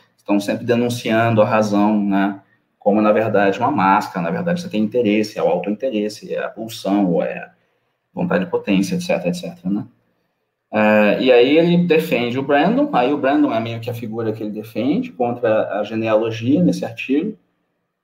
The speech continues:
Ele vai defender que existe uma autonomia da razão, né? Ou seja, a, o espaço das razões tal como ele emerge, ele pode ser instrumentalizado,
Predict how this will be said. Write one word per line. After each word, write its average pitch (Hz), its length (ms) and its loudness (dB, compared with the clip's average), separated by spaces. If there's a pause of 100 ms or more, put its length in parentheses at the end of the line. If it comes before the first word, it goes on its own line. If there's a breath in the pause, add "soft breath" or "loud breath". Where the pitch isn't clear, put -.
(460)
Ele 113 100 0
vai 117 120 4
defender 120 340 2
que 127 100 -2
existe 120 240 0
uma 123 120 4
autonomia 123 760 -2
da 143 100 0
razão, 113 600 -6 (200)
né? 127 360 -4
Ou - 80 -8
seja, 110 420 -2
a, 117 320 2
o 123 60 -2
espaço - 480 0
das 127 180 4
razões 113 360 0
tal 110 200 0
como 117 140 -8
ele 107 100 -2
emerge, 139 380 0
ele 127 180 -8 (140)
pode 208 460 4
ser 123 280 -6
instrumentalizado, 110 960 -6